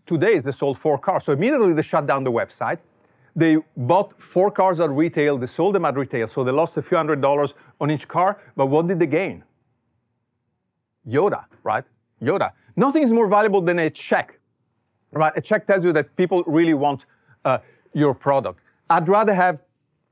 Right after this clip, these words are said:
a one-page business plan, an outline with four checks stapled to it, than a thirty-page highly detailed business plan with all kinds of charts.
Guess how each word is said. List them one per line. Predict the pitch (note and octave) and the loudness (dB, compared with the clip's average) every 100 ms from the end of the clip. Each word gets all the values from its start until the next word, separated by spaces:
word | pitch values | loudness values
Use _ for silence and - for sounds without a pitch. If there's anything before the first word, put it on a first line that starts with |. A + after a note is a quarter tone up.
| _ - | _ -6
a | C#3+ | 0
one-page | E3+ G#3 - G3 D#3+ | 0 0 0 0 0
business | D3+ F3+ E3 | -2 -2 -4
plan, | - C3 G2+ | -2 -2 -2
an | A#2 D3 | -2 -2
outline | F3 E3 B2 A2 | -2 0 -2 -2
with | A#2 - | -6 -6
four | - G3+ | -2 -2
checks | - F#3 E3 | 0 -4 -4
stapled | - E3+ F3 C3 - | -4 -2 -2 -4 -8
to | |
it, | G#2+ F#2+ _ _ _ _ | -12 -12 _ _ _ _
than | D#3 D3+ | -2 -2
a | |
thirty-page | C#3 E3 D#3+ D3 C#3+ C3 | 0 2 2 2 0 -2
highly | - C#3+ C#3+ | -2 0 0
detailed | B2+ D3 C3+ | -2 0 0
business | B2+ C3 B2+ | -2 -4 -6
plan | C3 B2+ | -4 -4
with | B2 | -2
all | A#2 | -4
kinds | - B2+ A2+ - _ _ - | -4 -8 -10 -14 _ _ -8
of | B2 | -8
charts. | - G#2 G#2 | -4 -6 -6